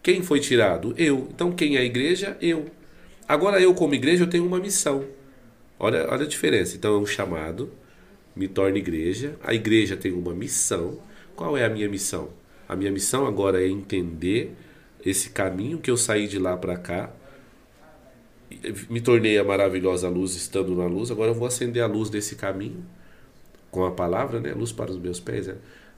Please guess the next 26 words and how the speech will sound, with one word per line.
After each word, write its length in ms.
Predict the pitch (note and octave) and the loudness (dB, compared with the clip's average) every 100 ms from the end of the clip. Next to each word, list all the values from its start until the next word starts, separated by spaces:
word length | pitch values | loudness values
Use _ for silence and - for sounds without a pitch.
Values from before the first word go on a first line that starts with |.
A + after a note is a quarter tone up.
| - - - - | -20 -20 -20 0
Trago 260 | A#2 A2+ | 4 4
essas 220 | G#2 G#2+ - | 4 0 -2
pessoas 460 | G#2 - G#2 G2+ | -2 0 0 0
também. 340 | - A2 A2 B2+ | -2 -2 0 -2
Eu 80 | |
tenho 160 | B2+ B2+ | -4 -6
essa 160 | B2+ B2 | -6 -6
missão 320 | B2 - A#2 | -6 -2 -2
de 80 | A#2 | -2
ir 40 | |
nas 180 | A2 A2+ | -4 -2
trevas 340 | G#2 G#2 A2 | 0 0 0
e 60 | A2+ | -4
trazer 300 | A2+ A#2 A#2 | -4 -4 -4
pra 140 | C#3 | -6
luz. 360 | C#3 F#2 - - - - - - | -6 -6 -10 -14 -20 -20 -20 -12
Agora, 320 | - A#2 B2+ | -4 0 2
como 380 | B2 E3 F#3 D#3 | 2 2 2 2
é 120 | D#3+ | 0
que 120 | F3 E3+ | 0 -2
eu 60 | |
vou 140 | D3 E3 | -2 -2
fazer 280 | D#3 C#3 D3+ | 0 0 2
essa 220 | E3 - | 0 -2
missão? 480 | F3 - C3+ G#2 D#2 - | 0 2 4 2 0 -8
Aí 460 | E2 E2+ F#2+ C#3+ | -8 -4 -4 -2